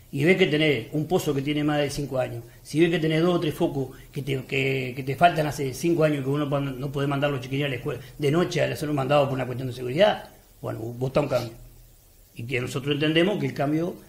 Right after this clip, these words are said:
para Florida es el tano. Eh, no, no hacemos ni, ni, ni promesa de nada, ni, ni, al menos nosotros nos hemos comprometido con eso. Ese es el,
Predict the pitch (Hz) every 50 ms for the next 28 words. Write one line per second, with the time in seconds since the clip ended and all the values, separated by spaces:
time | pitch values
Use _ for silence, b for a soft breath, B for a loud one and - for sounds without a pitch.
0 | B B _ - 151 151 165 147 - 156 165 170 170 180 180 185 208 - - -
1 | - - - - - - - - - - - 131 143 147 127 113 123 113 110 -
2 | - - - - - - - - - _ _ 135 143 156 156 143 143 143 139 139
3 | - - - - _ _ _ _ _ _ - - - 127 135 160 175 165 156 147
4 | 135 131 131 135 - - 170 156 147 135 123 123 120 113 113 113 117 113 113 110
5 | 113 113 110 110 113 110 117 139 139 - 147 127 120 117 117 135 170 196 214 220
6 | 226 214 170 135 131 127 120 120 120 120 120 117 117 117 b b b b b b
7 | b b - 113 120 123 117 120 127 135 139 147 151 151 151 143 135 - 160 175
8 | 160 165 156 143 139 135 139 143 151 135 139 131 117 120 120 120 117 147 147 135
9 | 123 127 135 135 B B B B - 202 208 202 226 247 220 190 165 156 139 131
10 | 123 110 107